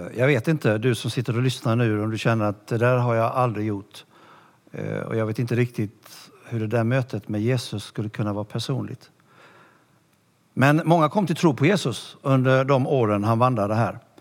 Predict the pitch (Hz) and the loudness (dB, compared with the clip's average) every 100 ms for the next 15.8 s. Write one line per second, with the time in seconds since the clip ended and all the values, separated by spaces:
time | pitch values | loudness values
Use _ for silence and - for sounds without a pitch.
0 | - - - - - 101 104 104 104 107 | -20 -20 -20 -20 -10 -2 0 0 0 -4
1 | - - - 135 143 120 143 160 139 123 | -10 -16 -4 0 2 2 2 2 2 0
2 | - 147 117 113 - - - - 185 170 | 2 4 4 0 -6 -18 -8 0 0 2
3 | 170 226 90 98 - - _ _ _ _ | 0 0 -4 -8 -14 -20 _ _ _ _
4 | _ _ _ _ _ _ _ _ _ _ | _ _ _ _ _ _ _ _ _ _
5 | _ - 123 131 151 131 127 139 104 92 | _ -2 2 4 4 2 2 0 0 -2
6 | 110 - 123 95 107 98 104 - _ _ | -8 -4 -2 -2 -4 -4 -8 -16 _ _
7 | _ _ - 139 87 - 175 170 - - | _ _ 0 0 -2 -2 -2 -2 -8 -16
8 | _ _ _ _ _ _ _ _ _ _ | _ _ _ _ _ _ _ _ _ _
9 | - 123 139 139 139 131 107 117 107 107 | -8 -2 0 0 0 -2 -2 -2 -2 -2
10 | 107 120 110 _ _ _ _ _ _ _ | -4 -6 -8 _ _ _ _ _ _ _
11 | _ - - _ _ _ _ - - - | _ -20 -20 _ _ _ _ -12 -8 -8
12 | - - - - - - 143 139 151 147 | -8 -10 -12 -14 -14 -4 -2 0 0 0
13 | 123 156 - 117 135 113 113 - 127 - | 2 0 0 0 2 2 0 0 -2 -2
14 | 123 139 143 110 - 170 - - 131 156 | -2 0 0 0 -2 -4 -6 -4 -2 0
15 | 147 - 117 - 107 - 117 143 | -2 -4 -6 -4 -6 -2 0 0